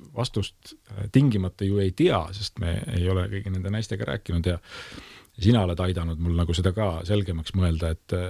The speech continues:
et, et üks nendest seletustest on, on tõesti see, et see hetk, kus see mõjutus saabub, postkasti saabub see kiri, ei ole valdavalt see hetk, kui ma, äh, kui ma langetan, äh, otsuse või kui ma käitun, et,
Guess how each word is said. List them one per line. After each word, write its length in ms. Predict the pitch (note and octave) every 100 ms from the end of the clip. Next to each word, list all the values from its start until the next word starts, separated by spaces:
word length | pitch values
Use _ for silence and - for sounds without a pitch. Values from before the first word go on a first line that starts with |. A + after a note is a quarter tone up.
| - F#2
et, 200 | - -
et 120 | - A2+
üks 160 | -
nendest 280 | C3 G#2+ -
seletustest 580 | A2+ - G#2 - F#2 F#2+
on, 220 | F2+ F2 - -
on 100 | F2+
tõesti 300 | G2 - F#2
see, 280 | A2+ G#2 E2+
et 200 | - - _ _
see 280 | - - G2
hetk, 460 | D#2+ C#3+ - - - - _ _ _
kus 220 | - - F2+
see 80 | F#2
mõjutus 480 | G3 A#2+ - - -
saabub, 320 | - - B1+ G#2+
postkasti 500 | G#2 - E2 - F2
saabub 360 | F#2+ F2 F2 -
see 240 | F2 F2 -
kiri, 300 | D3+ C3+ E2+ - - - - _ _
ei 100 | F#2+ A2+
ole 220 | B2+ F#2
valdavalt 500 | G#2 G#2 F2+ E2 D#2+
see 160 | - G2+
hetk, 280 | G2+ - -
kui 140 | F2 E2+
ma, 440 | E2+ E2 E2 D#2+ - _ -
äh, 380 | F#2+ F#2 - - -
kui 100 | F2+
ma 100 | F2
langetan, 640 | G#2+ A2+ F2+ - F2 E2 E2+ - _ -
äh, 160 | G#2+ A2 - - - - - - A#2+
otsuse 360 | A#2+ G#2 E2+ -
või 240 | G#2+ F2+ F2
kui 120 | G2 F#2
ma 100 | F2+
käitun, 420 | A2 A2 - - -
et, 200 | - -